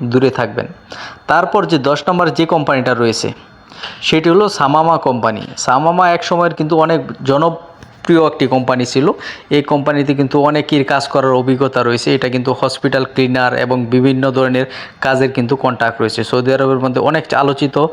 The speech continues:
সমালোচিত একটি কোম্পানি। এই কোম্পানি থেকে আপনারা অবশ্যই বর্তমানে বিরত থাকা-,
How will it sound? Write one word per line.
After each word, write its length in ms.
সমালোচিত 500
একটি 240
কোম্পানি। 320
এই 140
কোম্পানি 280
থেকে 120
আপনারা 260
অবশ্যই 340
বর্তমানে 380
বিরত 280
থাকা-, 200